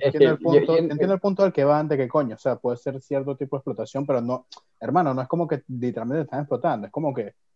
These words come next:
Speaker 2: coño, yo te doy tus horas, tú me ayudas, porque igual, igual te pagan, igual te pagan. O, son muy pocas las empresas hoy en día que no te pagan por, por practicar.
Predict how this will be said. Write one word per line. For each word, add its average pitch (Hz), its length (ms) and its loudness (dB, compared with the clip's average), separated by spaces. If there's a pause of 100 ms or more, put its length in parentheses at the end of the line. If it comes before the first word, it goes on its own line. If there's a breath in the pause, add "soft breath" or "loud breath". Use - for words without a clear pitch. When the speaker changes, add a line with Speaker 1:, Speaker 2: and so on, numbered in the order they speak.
(140)
Speaker 2:
coño, 139 220 -2
yo 117 200 0
te - 80 -4
doy 165 160 2
tus 175 220 -4
horas, 202 260 2
tú 156 100 0
me 151 100 2
ayudas, 139 320 2
porque 131 200 0
igual, 160 200 6
igual 208 220 6
te 233 80 6
pagan, 117 360 2
igual 135 180 2
te 165 100 0
pagan. 120 260 0
O, 123 220 -8 (260)
son 156 220 -4
muy 170 140 0
pocas 175 200 -2
las 160 100 -2
empresas 139 420 -4
hoy 151 200 0
en 151 100 -2
día 160 180 -2
que 123 100 -6
no 117 220 -6
te 120 140 -6
pagan 131 320 -6
por, 110 220 -10 (720)
por 107 180 -8
practicar. 101 540 -12